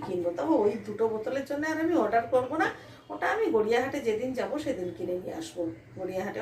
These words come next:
অনেক দোকান আছে, কিনে নিয়ে আসবো। তো যাই হোক, এবারে স্নান করতে যাব। আর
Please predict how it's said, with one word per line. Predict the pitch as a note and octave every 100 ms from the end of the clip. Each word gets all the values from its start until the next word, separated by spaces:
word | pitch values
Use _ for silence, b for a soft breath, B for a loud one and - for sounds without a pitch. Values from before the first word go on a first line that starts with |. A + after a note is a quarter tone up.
| G#3+
অনেক | G3 G3+ G#3
দোকান | G3+ G3 G3+
আছে, | E4 - - - - -
কিনে | F3 D#3 -
নিয়ে | E3 D#3+
আসবো। | - - - - - - - B B B B - -
তো | F#3 F3+ B B B B -
যাই | G3+ G3 G#3+
হোক, | D#4+ - - B B B G#3
এবারে | G3+ G3+ D#4+ -
স্নান | - A3+ G#3
করতে | F#3+ - E3+
যাব। | D#3+ E3+ E3 - - - -
আর | F#3+